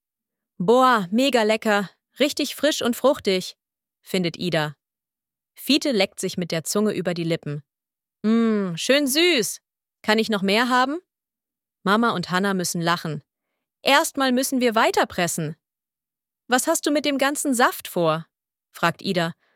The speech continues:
und trinkt den letzten Schluck Saft aus ihrem Glas. „Wenn wir den Saft erhitzt haben,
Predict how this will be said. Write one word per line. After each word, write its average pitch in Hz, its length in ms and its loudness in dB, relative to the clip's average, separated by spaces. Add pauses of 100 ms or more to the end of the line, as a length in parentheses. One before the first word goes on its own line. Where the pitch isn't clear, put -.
(180)
und 226 180 -2
trinkt 311 260 -4
den 175 140 -2
letzten 190 360 -2
Schluck 185 280 -4
Saft - 320 -4
aus - 140 -6
ihrem 170 220 -4
Glas. 156 460 -2 (880)
„Wenn 254 260 2
wir 302 100 2
den 240 160 0
Saft 208 320 -2
erhitzt 170 400 -4
haben, 165 320 -2